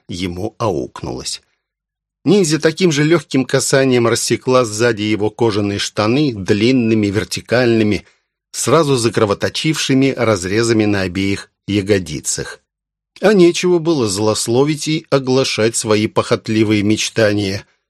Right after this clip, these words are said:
В такие позиции Джулия готова была вставать только со своим обожаемым шефом и господином,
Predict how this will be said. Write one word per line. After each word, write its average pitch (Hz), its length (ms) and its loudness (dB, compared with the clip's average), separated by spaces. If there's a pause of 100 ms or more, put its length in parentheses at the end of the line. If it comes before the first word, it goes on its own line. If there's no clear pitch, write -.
(280)
В - 100 -14
такие 120 640 0
позиции 156 760 0
Джулия 135 600 2
готова 123 680 0
была 135 260 -2
вставать 123 640 0
только 120 340 0
со 139 140 -4
своим 127 420 0
обожаемым 120 680 2
шефом 120 680 -2 (100)
и 110 120 -2
господином, 107 800 -4